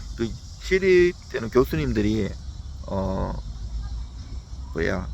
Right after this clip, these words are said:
커피 한 잔 안 얻어 드세요. 뭐 박사 심사를 받던 평상시도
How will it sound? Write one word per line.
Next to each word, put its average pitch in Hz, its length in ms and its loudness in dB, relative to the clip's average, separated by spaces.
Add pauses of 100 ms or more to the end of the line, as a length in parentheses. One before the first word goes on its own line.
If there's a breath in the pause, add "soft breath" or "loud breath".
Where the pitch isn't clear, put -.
(220)
커피 - 260 6
한 123 100 6
잔 104 140 4
안 92 140 2
얻어 107 520 2
드세요. 101 340 0
뭐 98 140 -4
박사 139 420 0
심사를 117 440 2
받던 110 400 -2
평상시도 107 640 -4